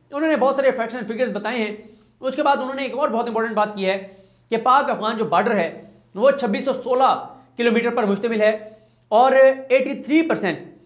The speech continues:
उसको मुकम्मल कर लिया गया है। अ, बाकी जो है, अ, बाड़ लगा दी गई है, उस इलाके को secure कर दिया गया है, बाकी को भी secure कर दिया जाएगा। और इस हवाले से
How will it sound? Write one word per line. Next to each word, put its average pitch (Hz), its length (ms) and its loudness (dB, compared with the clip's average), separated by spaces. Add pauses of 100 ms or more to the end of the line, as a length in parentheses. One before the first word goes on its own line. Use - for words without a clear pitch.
(420)
उसको 254 280 2
मुकम्मल 214 320 -2
कर 262 140 0
लिया 262 140 0
गया 247 140 2
है। 240 340 -2 (220)
अ, 214 240 4
बाकी 247 440 2
जो 240 100 0
है, 220 320 2
अ, 190 120 -2
बाड़ 196 220 4
लगा 196 200 4
दी 233 100 0
गई 226 160 0
है, 226 360 -4 (320)
उस 220 140 -2
इलाके 220 260 4
को 214 80 2
secure 214 280 2
कर 226 140 2
दिया 220 160 -2
गया 208 140 2
है, - 340 -6 (120)
बाकी 247 280 0
को 247 60 -2
भी 226 100 -2
secure 220 220 0
कर 214 140 0
दिया 214 160 0
जाएगा। 220 260 2
और 214 80 2
इस 214 100 -4
हवाले 196 240 0
से 226 440 -6